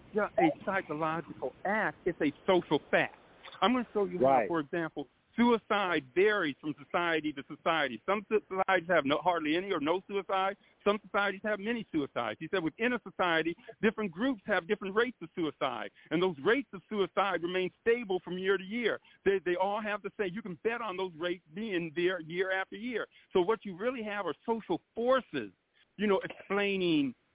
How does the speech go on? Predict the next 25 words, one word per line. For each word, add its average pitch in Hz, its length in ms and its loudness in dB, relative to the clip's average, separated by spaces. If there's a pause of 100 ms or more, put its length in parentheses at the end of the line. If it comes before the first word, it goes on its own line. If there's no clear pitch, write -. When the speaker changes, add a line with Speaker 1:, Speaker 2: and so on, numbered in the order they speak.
(160)
Speaker 1:
suicide. 147 760 0 (240)
You 190 100 4
know, 190 80 6
what 170 260 2
looks 214 360 0
like 175 260 0
a 156 140 2 (120)
purely 220 420 2
individual 185 540 -2 (120)
psychological 170 920 -2 (120)
act 202 380 2 (200)
is - 220 2
really 214 340 2
a 156 100 -2 (120)
social 165 340 -4 (160)
fact, 175 280 0 (640)
right? 180 320 2 (260)
And 165 220 0
that 135 280 6
is 127 80 6
Speaker 2:
Wow. 113 200 6
Speaker 1:
a 151 60 2
profoundly 190 480 -2 (140)
sociological 196 920 -2
imagination. 180 840 -2